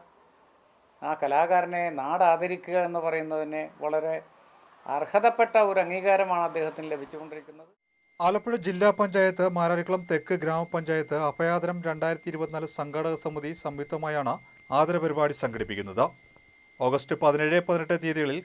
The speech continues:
Speaker 2: കാട്ടൂർ ഹോളി ഫാമിലി ഹയർ സെക്കൻഡറി സ്കൂൾ ഗ്രൗണ്ടിലാണ് ആദരം നടക്കുക.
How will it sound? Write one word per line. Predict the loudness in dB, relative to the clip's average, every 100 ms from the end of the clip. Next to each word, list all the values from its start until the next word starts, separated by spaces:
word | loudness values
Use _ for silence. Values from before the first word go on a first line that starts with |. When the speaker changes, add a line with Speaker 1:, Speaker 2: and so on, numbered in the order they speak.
| 2
Speaker 2:
കാട്ടൂർ | 2 2 -2
ഹോളി | -2 -2 -2
ഫാമിലി | -4 -2 -6 -8 _ _ -2
ഹയർ | 0 0
സെക്കൻഡറി | -4 -6 -6
സ്കൂൾ | -4 -4
ഗ്രൗണ്ടിലാണ് | -2 0 2 2 -2 -6 _ 0 2
ആദരം | 2 0 -2
നടക്കുക. | -6 0